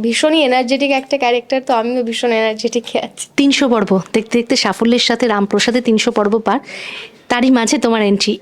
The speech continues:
Speaker 2: এটা কেমন অনুভূতি বলো?
Speaker 1: আমি আসার পর জানতে পেলাম, তো তিনশো এপিসোডের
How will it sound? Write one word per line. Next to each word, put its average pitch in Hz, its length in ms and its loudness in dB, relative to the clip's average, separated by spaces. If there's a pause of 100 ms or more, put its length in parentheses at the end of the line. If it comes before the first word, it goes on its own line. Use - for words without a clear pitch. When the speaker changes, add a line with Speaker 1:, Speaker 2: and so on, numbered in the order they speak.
Speaker 2:
এটা 247 180 0
কেমন 226 300 2
অনুভূতি 190 340 -4
বলো? - 200 -16 (180)
Speaker 1:
আমি 277 260 0
আসার 320 360 0
পর 311 260 2
জানতে 285 360 0
পেলাম, 269 320 0
তো 277 280 2
তিনশো 277 420 -2
এপিসোডের 302 720 0